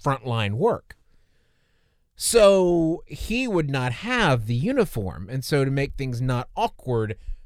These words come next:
nobody wears a uniform, which is interesting. Now, his wife, um, oh, what's her name? <laughs>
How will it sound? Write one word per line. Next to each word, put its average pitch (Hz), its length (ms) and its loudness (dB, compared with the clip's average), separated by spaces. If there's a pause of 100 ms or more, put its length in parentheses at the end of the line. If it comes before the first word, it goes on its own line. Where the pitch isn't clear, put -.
(120)
nobody 175 600 6
wears 127 280 -2
a 123 60 0
uniform, 98 400 -4 (1500)
which 156 140 -2
is 143 120 0
interesting. 123 580 -2 (340)
Now, 151 340 2
his 185 240 4
wife, 185 560 2
um, 135 760 2 (1120)
oh, 143 240 2
what's 127 240 0
her 117 100 -2
name? 87 460 -4
<laughs> - 60 -20